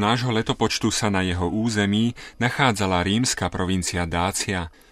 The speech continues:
Počas nasledujúcich storočí bolo civilizované románske obyvateľstvo napádané germánskymi kmeňmi, Hunmi, Avarmi a Turkami. V štrnástom storočí bolo pod nadvládou Osmanskej ríše.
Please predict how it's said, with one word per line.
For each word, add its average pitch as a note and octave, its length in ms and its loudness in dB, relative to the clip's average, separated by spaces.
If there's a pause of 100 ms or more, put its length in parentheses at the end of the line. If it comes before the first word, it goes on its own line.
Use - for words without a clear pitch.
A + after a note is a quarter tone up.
(140)
Počas G#2+ 320 2
nasledujúcich G#2 640 2
storočí A#2 560 2
bolo A2+ 320 4
civilizované F#2 800 0
románske G2 560 -2
obyvateľstvo G#2+ 800 -2 (320)
napádané G#2+ 640 2
germánskymi F#2+ 800 0
kmeňmi, G2 460 -2 (420)
Hunmi, A#2+ 640 4
Avarmi F#2+ 560 0
a E2+ 160 -4
Turkami. F2+ 640 -4 (720)
V - 80 -6
štrnástom G#2 560 2
storočí A#2 480 2
bolo A#2 240 4
pod G2 240 0
nadvládou F#2+ 720 2
Osmanskej F2 640 -4
ríše. F#2+ 480 -2